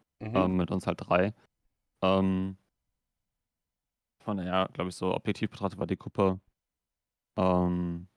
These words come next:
Speaker 2: ja, auf dem Papier schwer. Ich glaub, die einzigen Games, die für uns wirklich, ja, losable gewesen waren, waren halt die beiden Games gegen Edge Rappers, auf jeden Fall.
Speaker 1: Mhm, da werden wir später noch mal
Speaker 2: Ähm,
Speaker 1: sp-, speziell drauf eingehen.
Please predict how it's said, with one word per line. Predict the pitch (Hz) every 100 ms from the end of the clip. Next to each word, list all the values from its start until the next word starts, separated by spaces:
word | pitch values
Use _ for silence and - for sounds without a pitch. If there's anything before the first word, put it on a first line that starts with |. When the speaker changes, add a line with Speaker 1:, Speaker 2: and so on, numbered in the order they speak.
| _ _ _ _ _ _ _ _ -
Speaker 2:
ja, | 87 87 - -
auf | 92
dem | -
Papier | 101 113 110 -
schwer. | - - 104 101 - 101 107 101
Ich | -
glaub, | 98
die | 98
einzigen | 98 -
Games, | 95 101
die | -
für | - -
uns | 98 - -
wirklich, | 98 104 - 113 - - _ _ _ _ _ _ _ _ _ _ _ _ -
ja, | 90 87 92 - - -
losable | 101 107 104 107
gewesen | 98 98 101 92
waren, | 90 92 98 98 92
waren | 95 90
halt | 85
die |
beiden | 95 90
Games | 90 92 - _
gegen | -
Edge | - -
Rappers, | 117 - 135 147 - _ -
auf | 156
jeden | 120 120
Fall. | 127 131 -
Speaker 1:
Mhm, | 95 98 135 _
da | 85
werden | 87 90
wir |
später | 87 - 95
noch | 92
mal | 92
Speaker 2:
Ähm, | 95
Speaker 1:
sp-, | 98 _ _
speziell | - - 98 - 101
drauf | 98
eingehen. | 113 107 101 104